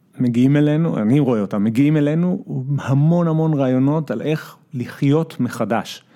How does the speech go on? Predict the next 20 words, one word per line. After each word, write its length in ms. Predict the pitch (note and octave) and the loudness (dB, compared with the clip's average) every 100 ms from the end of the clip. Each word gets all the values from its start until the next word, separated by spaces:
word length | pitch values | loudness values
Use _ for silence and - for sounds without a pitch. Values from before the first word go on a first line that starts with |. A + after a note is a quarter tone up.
| - - | -20 -4
איך 200 | E3+ E3 | -2 0
אנחנו 300 | E3+ - C#3 | 0 0 0
אמורים 300 | B2 C#3+ D#3 | 2 2 2
לחיות 480 | C#3+ - D#3+ G3+ - - - - _ _ G#2 | 0 0 0 -2 -6 -20 -20 -20 _ _ -4
בעוד 840 | A2+ A2 G2+ - - C3+ B2+ A#2+ | -2 0 -2 -6 -6 -2 0 0
חמש 300 | A2+ A2 C#3+ | -2 0 2
שנים 220 | F3+ F#3 C3+ | 2 2 2
או 80 | |
עשר 140 | C3+ C#3+ | 0 0
שנים, 180 | C#3 B2+ | 0 0
ו-, 80 | B2 | 0
והם, 420 | A#2+ B2+ A#2+ A#2 A#2+ - - D3+ C#3 - | 0 2 2 2 -2 -8 -16 -18 -16 -10
אני 180 | D3 A2+ | -4 -2
מקווה 280 | G#2+ A2+ A#2+ | 0 0 0
שיחד 320 | B2+ B2 C3 | 0 0 0
איתנו 300 | B2 F#3 A3 | 0 2 2
מגדירים 440 | A#2+ G#2+ A#2 B2+ | 0 0 0 2
מציאות 280 | C3 - C3+ | 0 -2 -6
חדשה, 400 | - A#2 - C3+ | -4 -6 -2 -2
שבעוד 340 | - G#2+ A2+ | -2 -2 -2